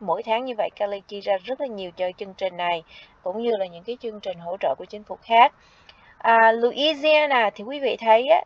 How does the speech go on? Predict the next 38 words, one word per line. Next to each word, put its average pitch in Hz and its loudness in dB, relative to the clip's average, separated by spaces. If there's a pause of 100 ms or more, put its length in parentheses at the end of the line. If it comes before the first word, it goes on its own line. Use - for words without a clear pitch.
(100)
có 294 -2
sáu 339 -4
mươi 370 -10
lăm 277 -6
triệu 220 -6
à, 202 2 (440)
Cali 285 2
tới 330 -8
bốn 339 -4
trăm 294 -10
mấy 294 -6
chục 311 -20
triệu. 196 -12 (360)
Louisia-, 262 2
Louisiana 277 2
thì 208 -10
tiền 226 -4
thực 220 -12
phẩm 220 -2
khẩn 208 -4
của 190 -6
tháng 269 -10 (220)
chín 339 -2 (540)
năm 240 -2
hai 247 -2
nghìn 214 -4
không 214 -14
trăm 226 -6
hai 226 -8
mươi 226 -10
hai 254 2 (340)
sẽ 247 6
được 262 4
gửi 202 -4
ra 269 2
theo 254 -6
kế 277 -2
hoạch 240 -2